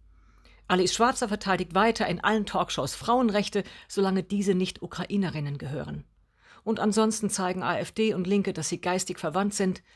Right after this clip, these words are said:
was Realitätsverlust, Menschenverachtung und Amerikahass angeht. Und die Krone Schmalz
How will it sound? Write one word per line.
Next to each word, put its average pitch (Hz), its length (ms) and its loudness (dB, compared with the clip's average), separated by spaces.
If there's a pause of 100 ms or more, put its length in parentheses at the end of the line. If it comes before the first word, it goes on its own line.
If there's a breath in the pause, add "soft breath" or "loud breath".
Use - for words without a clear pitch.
(140)
was 160 240 -6
Realitätsverlust, 180 1000 -2 (160)
Menschenverachtung 185 840 -2 (160)
und 170 160 -10
Amerikahass 151 640 -6
angeht. 147 440 -12 (680)
Und 170 100 -4
die 175 60 -4
Krone 196 260 6
Schmalz 220 500 0